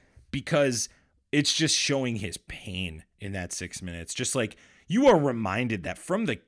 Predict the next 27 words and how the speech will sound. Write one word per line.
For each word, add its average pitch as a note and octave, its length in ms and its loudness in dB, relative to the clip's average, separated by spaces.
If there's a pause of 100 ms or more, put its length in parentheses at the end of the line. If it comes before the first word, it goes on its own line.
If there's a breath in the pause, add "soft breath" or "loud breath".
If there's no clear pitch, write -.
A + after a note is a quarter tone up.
get-go, B2 420 -4
the G2 140 -6
dude G2 240 -4
has F2+ 160 -6
just F#2+ 160 -8
had F#2+ 200 -4
it F#2 120 -8
rough. E2+ 360 -10
Like, A#2 220 -4 (680 soft breath)
there's A#3+ 260 4
an D#4+ 80 4
argument F3 440 2
to D3 100 -2
be C#3+ 120 0
made A2+ 260 -2
that G2+ 120 -4
he F3 160 -4
might, D3 360 0
he G3+ 160 -6
might D#3 260 0
have B2+ 240 -4
it A#2+ 180 -8
the A2+ 80 -6
worst G#2 380 -4
outside G2 320 -4
of F#2+ 80 -6
maybe C#3+ 440 -6